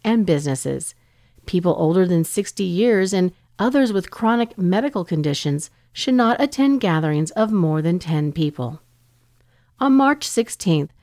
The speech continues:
the County Board of Supervisors voted to alter the employee leave and teleworking c-, policies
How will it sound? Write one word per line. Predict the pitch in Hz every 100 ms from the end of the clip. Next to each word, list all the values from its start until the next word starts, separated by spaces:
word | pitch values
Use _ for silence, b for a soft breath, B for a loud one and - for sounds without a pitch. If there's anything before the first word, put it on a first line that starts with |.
| _ _
the | -
County | - 277 285 294
Board | - 170
of | 180
Supervisors | 180 165 151 139 139 151 147
voted | 147 156 185
to | 208 240
alter | 202 208 233 226
the | 240
employee | 233 226 - 226 226 240
leave | 226 226 254 262
and | 254 254
teleworking | - 214 214 196 165 - 175 170
c-, |
policies | - 180 156 156 - 139 143